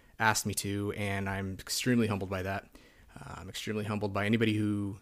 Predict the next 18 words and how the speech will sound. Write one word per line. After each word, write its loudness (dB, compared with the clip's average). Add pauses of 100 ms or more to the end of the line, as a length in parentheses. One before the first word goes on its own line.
seeks 0
out 2
my -4
content, -2
tags -4
me -2
and -4
stuff -4
on -6
Twitter, 6
at 2
F -4
B -2
Injury 2
Doc, -2
by -4
the -2
way. -4